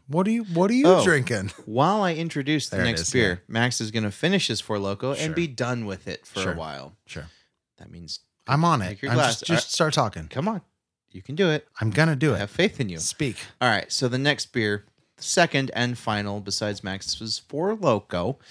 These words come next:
Speaker 2: is going to be a beer from Great Notion Brewing out of Portland, Oregon, called Double Fudge Coconut Brownie. It's an imperial stout with chocolate and, you guessed it, coconut.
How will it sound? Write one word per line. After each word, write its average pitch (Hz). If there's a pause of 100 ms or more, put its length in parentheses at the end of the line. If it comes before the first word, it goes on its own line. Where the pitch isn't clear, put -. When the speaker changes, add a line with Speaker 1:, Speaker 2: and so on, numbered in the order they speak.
(340)
Speaker 2:
is 117 (160)
going 127
to 117
be 123
a 113
beer 101
from 104
Great 135
Notion 123
Brewing 92
out 101
of 98
Portland, 131
Oregon, 95 (760)
called 95
Double 143
Fudge 120
Coconut 107
Brownie. 80 (500)
It's -
an 101
imperial 135
stout 113
with 101
chocolate 117
and, 107 (360)
you 190
guessed 202
it, -
coconut. 165